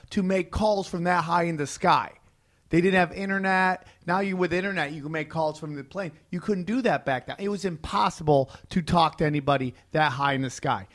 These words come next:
Land the plane, send another plane up. This probably is most likely packed with more explosive.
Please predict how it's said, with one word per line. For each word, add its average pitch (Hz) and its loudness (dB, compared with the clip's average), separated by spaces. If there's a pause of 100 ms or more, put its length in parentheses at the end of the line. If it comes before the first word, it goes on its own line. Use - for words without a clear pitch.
(140)
Land 135 2
the 131 -2
plane, 175 2 (200)
send 180 -2
another 196 2
plane 170 -2
up. 151 0 (240)
This 170 2
probably 180 2
is 135 -4
most 160 -2
likely 160 0
packed 160 -6
with 151 -6
more 156 -2
explosive. 160 -4